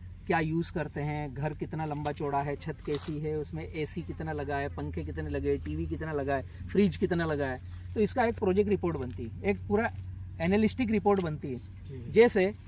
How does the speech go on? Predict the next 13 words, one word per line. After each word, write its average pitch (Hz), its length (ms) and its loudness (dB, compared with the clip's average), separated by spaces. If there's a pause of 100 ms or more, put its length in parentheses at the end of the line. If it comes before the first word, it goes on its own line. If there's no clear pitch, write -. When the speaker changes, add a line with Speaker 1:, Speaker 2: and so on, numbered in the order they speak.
(280)
Speaker 1:
आपका 220 380 10
घर, 220 200 8
अ, 262 60 0 (1000)
बीस 220 240 6
बाय 247 160 12
चालीस 214 360 4
में 220 100 6
है, 170 340 0 (1700)
छह 208 120 6
सौ 233 140 6
square 226 240 6
feet 226 160 4
हुआ। 226 180 4